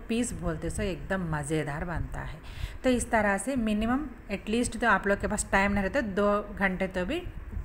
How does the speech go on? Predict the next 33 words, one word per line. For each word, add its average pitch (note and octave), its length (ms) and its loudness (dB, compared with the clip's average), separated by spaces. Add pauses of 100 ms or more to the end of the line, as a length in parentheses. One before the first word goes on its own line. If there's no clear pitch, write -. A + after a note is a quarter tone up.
(160)
इसको F4 380 -2 (240)
मैरिनेट F3 480 4
करके G#3+ 240 -2
रख G3+ 140 2
दीजिए। B2+ 360 -8 (520)
अब A3+ 140 6
जिसमें B3 840 0
भगोने A3+ 440 4
में B3 120 4
अपन A#3+ 320 2 (100)
पुलाव G#3 320 6
बनाना F#3 400 2
समझे F3 360 -2
तो A3 140 -2
वो G#3 140 4
बर्तन F3 440 2
को F3 100 0
चढ़ा D3+ 360 -2
दे C#3 140 -6
के G3+ 120 -6
उसमें A3 340 -2
ऐड F#3 340 2
करते F3+ 360 -2
हैं G#3+ 200 -2
four G#3 320 -2
tablespoon, D#3+ 600 -4 (100)
चार F#3+ 400 6
tablespoon E3+ 640 -4
घी, E3+ 240 -2 (960)
दो A#3 380 2 (1160)
बिरयानी F#3+ 440 2
के F#3 160 0
पत्ते, F#3 440 -2